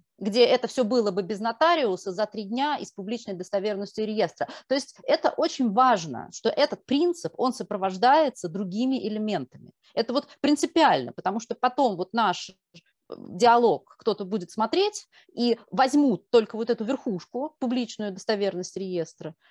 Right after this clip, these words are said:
без всего остального, и вот это будет катастрофа.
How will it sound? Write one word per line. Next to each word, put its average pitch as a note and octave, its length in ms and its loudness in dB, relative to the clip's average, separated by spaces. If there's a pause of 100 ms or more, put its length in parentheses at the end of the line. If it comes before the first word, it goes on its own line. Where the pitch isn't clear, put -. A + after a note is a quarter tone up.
без C4 160 0
всего B3 300 0
остального, A#3 640 0
и G#3 120 -4
вот G3 180 -4
это C4 180 0
будет F#3+ 260 -8
катастрофа. - 540 -16